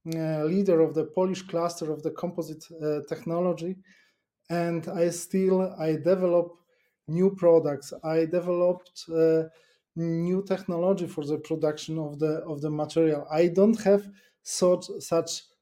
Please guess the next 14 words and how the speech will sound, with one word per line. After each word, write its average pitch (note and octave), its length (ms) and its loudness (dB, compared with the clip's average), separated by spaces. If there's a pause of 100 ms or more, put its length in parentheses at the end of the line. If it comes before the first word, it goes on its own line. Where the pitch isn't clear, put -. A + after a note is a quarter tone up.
long G#3 340 8
story F3 420 2
like E3 320 2 (100)
a E3 160 2
professor G3+ 600 2
before G3+ 460 6
me, D#3 320 0 (640)
but, F3 540 2
uh, E3+ 380 2 (560)
I'm, F3 600 -2
I E3+ 380 -4 (120)
trying F3+ 880 0 (600)
in E3 180 0
my E3 440 0